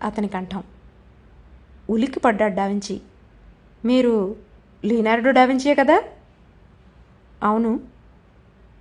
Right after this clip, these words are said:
"నా చిత్రం ఒకసారి సెలిన్ గారి ఇంట్లో నన్ను కూర్చోపెట్టి చిత్రించారు సార్.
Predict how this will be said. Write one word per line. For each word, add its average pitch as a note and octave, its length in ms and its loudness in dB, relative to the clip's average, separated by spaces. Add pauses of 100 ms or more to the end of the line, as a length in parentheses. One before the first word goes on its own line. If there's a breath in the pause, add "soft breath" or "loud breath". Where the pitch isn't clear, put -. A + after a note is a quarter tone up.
(560)
"నా A3+ 320 2
చిత్రం A#3 280 2
ఒకసారి C4 680 2 (100)
సెలిన్ B3+ 420 0
గారి D#4 140 6
ఇంట్లో C#4 260 2
నన్ను C#4 200 2
కూర్చోపెట్టి C4+ 560 -2
చిత్రించారు B3+ 440 0
సార్. A3 240 -2